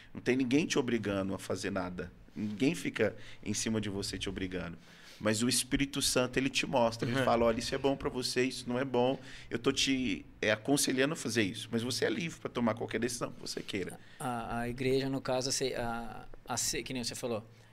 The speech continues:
Speaker 3: a pessoa, ela recebe a palavra e ela toma a direção dela. Mas quando eu digo rígida, eu digo em questão, assim, de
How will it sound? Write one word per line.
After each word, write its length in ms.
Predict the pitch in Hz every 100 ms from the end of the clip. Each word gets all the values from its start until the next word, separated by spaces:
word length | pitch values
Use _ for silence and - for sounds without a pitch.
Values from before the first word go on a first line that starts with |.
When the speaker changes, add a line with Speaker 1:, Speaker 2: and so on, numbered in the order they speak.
| - -
Speaker 3:
a 120 | 117
pessoa, 560 | 113 117 110 127 120 123
ela 260 | 123 120
recebe 460 | 113 113 - 131 131
a 60 | 127
palavra 480 | 127 123 123 135
e 20 | 151
ela 120 | 147
toma 200 | 151 156
a 40 |
direção 440 | 156 160 - 160 160
dela. 320 | 120 104 107 - - -
Mas 200 | 123 113
quando 160 | 131 135
eu 80 | 135
digo 220 | 131 131
rígida, 400 | 120 170 147 120
eu 60 | 117
digo 240 | 127 127
em 80 | 120
questão, 380 | 123 110 123 120
assim, 360 | - 117 113
de 340 | 113 113 107